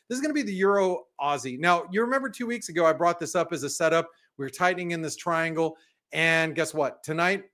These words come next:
and, and this will be right as you're watching the show. You might have seen the show, uh, or maybe a recording right after the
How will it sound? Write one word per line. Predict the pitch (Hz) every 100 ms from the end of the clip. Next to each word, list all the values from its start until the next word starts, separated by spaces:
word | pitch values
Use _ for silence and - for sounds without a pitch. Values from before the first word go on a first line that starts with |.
| _ -
and, | 165 160
and | 156 147 139 135
this | 196 208
will | 196
be | 208
right | 151 156 180 180
as | 170 156
you're | 165
watching | 160 170 175
the | 160
show. | 156 165 156 156
You | 139
might | 143 160 175
have | 160
seen | - 185
the | 175
show, | 165 - 160 156 147 - _ _
uh, | 143 139 143
or | 156
maybe | 156 170 156
a |
recording | 135 143 - 175 170 160 131
right | 151 160
after | 151 165 165
the | 135 143